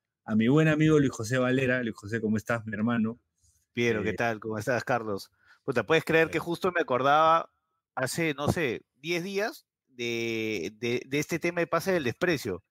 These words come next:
Speaker 2: Y justo, no sé cómo sale, no me acuerdo, pero me acuerdo haber estado conversándolo con mi hija. Y no sé si tú te acuerdas cómo hiciste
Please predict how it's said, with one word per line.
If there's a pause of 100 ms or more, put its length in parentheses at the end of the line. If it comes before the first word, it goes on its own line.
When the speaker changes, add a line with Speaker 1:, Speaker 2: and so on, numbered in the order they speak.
(760)
Speaker 2:
Y
justo, (280)
no
sé
cómo
sale,
no
me
acuerdo,
pero
me
acuerdo
haber
estado
conversándolo
con
mi
hija. (1080)
Y
no
sé
si
tú
te
acuerdas
cómo
hiciste